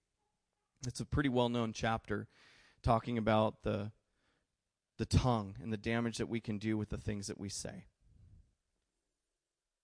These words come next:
And after talking about that, he goes on to say this in verses thirteen through eighteen. It's a great companion passage to what Paul's just given us in Colossians four. "Who among you is wise and understanding?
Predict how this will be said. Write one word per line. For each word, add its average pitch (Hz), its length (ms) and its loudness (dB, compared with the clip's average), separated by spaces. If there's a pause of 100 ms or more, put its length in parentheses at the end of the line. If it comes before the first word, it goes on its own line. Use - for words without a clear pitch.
(360)
And 120 100 0
after 120 180 -2
talking 131 420 2
about 113 300 0
that, 113 240 0
he 117 80 -10
goes 113 220 -2
on 117 140 0
to 107 60 -4
say 113 200 -2
this 113 260 -2
in 110 100 -6
verses 110 320 -4
thirteen 117 420 -4
through 107 280 -4
eighteen. 107 500 -6 (540)
It's - 120 -10
a 104 60 -6
great 117 240 2
companion 104 440 -4
passage 104 520 -4
to 110 100 -8
what 104 140 -8
Paul's 101 300 -2
just - 180 -12
given 104 180 -6
us 104 220 -8
in 107 80 -14
Colossians 101 580 -8
four. 110 400 -4 (580)
"Who 190 280 6
among 160 320 4
you 131 280 2
is 120 140 0
wise 113 460 2
and 117 100 -4
understanding? 104 760 -4